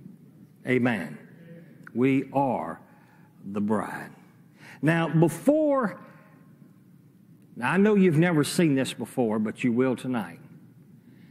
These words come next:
Generally, you go to the wedding and the celebration follows.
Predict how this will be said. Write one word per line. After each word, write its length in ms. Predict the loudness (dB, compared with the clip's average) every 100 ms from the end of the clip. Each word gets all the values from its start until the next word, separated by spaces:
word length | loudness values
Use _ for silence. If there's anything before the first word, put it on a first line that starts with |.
| -20 -20 -20 -20 -20 -20 -20 -12 -8
Generally, 440 | 2 2 4 4
you 120 | 4
go 180 | 4 2
to 120 | 2
the 100 | 0
wedding 560 | 2 2 0 0 -2 -4 -12 -20 -20 -20 -20 -20 -20 -20 -20 -20 -20 -20 -20 -20 -20 -20 -16 -4
and 140 | -2
the 80 | -2
celebration 800 | -2 0 2 2 0 -2 -6 -10
follows. 800 | -12 -10 -8 -8 -12 -20 -20